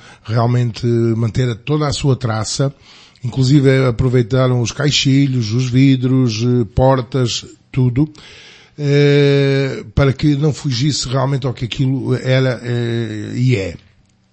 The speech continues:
Só que é o que eu digo, aquilo para a banda é pequeno. Agora imagino, Carlos Teixeira e caros ouvintes,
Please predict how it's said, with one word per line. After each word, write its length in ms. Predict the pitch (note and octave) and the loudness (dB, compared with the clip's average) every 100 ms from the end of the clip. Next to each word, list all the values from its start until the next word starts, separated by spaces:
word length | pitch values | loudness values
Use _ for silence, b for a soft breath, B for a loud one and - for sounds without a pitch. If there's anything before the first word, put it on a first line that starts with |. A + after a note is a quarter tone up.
| _ - - B B B | _ -16 -16 B B B
Só 220 | - E3+ | -2 0
que 340 | D3 F3+ F3 F3 | 4 6 6 6
é 100 | D#3+ | 4
o 60 | D#3 | 4
que 100 | E3+ | 6
eu 60 | E3 | 6
digo, 280 | C#3+ B2+ - B B B | 6 4 -2 B B B
aquilo 260 | C3 A#2 F3+ | -2 2 2
para 180 | F3 E3 | 2 2
a 40 | |
banda 400 | D3+ C#3+ C#3+ D3 B2+ - _ _ _ | 2 2 0 -2 -6 -18 _ _ _
é 100 | C#3 | -4
pequeno. 460 | B2+ - A#2+ G#2 F#2 - | -2 -2 -2 -2 -10 -14
Agora 320 | - A#2+ B2 | -6 -2 0
imagino, 500 | B2+ C3 B2+ B2 C#3+ | 0 2 0 2 0
Carlos 260 | C3 C3+ A#2+ | 0 -2 -2
Teixeira 400 | D3+ C3 D#3+ G3 | -2 0 0 0
e 80 | D3+ | -2
caros 240 | - A2+ | -4 -2
ouvintes, 500 | A#2+ A#2+ E3 F#3 - | 0 0 0 -4 -12